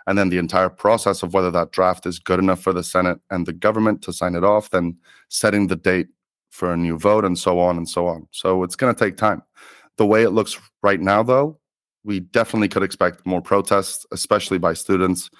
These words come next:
and by default, it's gonna lead to more clashes with police. It's, it's kind of hard to gauge how much these protests will escalate, but if we're to use what we've seen already, it,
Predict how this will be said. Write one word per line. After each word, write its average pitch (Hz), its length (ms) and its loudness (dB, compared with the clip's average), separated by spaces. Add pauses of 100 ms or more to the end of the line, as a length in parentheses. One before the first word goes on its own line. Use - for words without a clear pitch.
(380)
and 95 340 0
by 90 180 2
default, 95 500 0 (240)
it's 87 160 -14
gonna 85 260 -4
lead 82 200 -4
to 92 60 -4
more 85 180 0
clashes 85 380 -2
with 82 120 -8
police. - 440 -12 (100)
It's, - 360 -6 (440)
it's - 100 -20
kind 107 180 0
of 104 80 0
hard 101 260 2
to 98 80 -4
gauge 92 440 0
how 92 160 0
much 92 260 0
these 90 140 -4
protests - 640 -2
will 85 260 -2 (180)
escalate, 117 460 0 (140)
but 92 180 2 (580)
if - 220 -4
we're 101 140 4
to 98 200 -4
use 104 640 0
what 101 200 2
we've 98 200 -2
seen 98 220 0
already, 104 460 2
it, 95 120 0